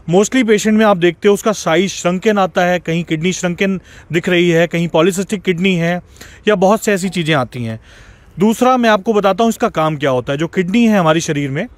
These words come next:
actually इसका मेन पर्पस होता है फिल्ट्रेशन करना। फिल्ट्रेशन मीन्स ब्लड की फिल्ट्रेशन, ब्लड में जो भी आपकी चीज़ें हैं, जो भी ब्लड में आपके प्लाज्मा है, यूरिया है, क्रेटिनिन है, एक तरीके से नाइट्रोजनस वेस्टेज।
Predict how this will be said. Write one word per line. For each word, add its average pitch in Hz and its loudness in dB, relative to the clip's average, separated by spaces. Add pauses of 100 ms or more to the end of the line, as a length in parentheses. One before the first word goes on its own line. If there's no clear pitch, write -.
(400)
actually 156 0
इसका 214 0
मेन 180 2
पर्पस 202 -2
होता 196 2
है 202 2
फिल्ट्रेशन 165 -2
करना। 127 -6
फिल्ट्रेशन 165 -4
मीन्स 202 -4 (360)
ब्लड 170 2
की 214 0
फिल्ट्रेशन, 185 0
ब्लड 180 0
में 214 0
जो 185 2
भी 220 0
आपकी 202 0
चीज़ें 175 -4
हैं, 120 -6 (600)
जो 165 4
भी 196 2
ब्लड 160 0
में 180 0
आपके 143 -2
प्लाज्मा 143 -2
है, 135 -4
यूरिया 143 0
है, 135 -2
क्रेटिनिन 147 -2
है, 151 0
एक 143 -6
तरीके 175 0
से 220 2
नाइट्रोजनस 185 0
वेस्टेज। 156 -2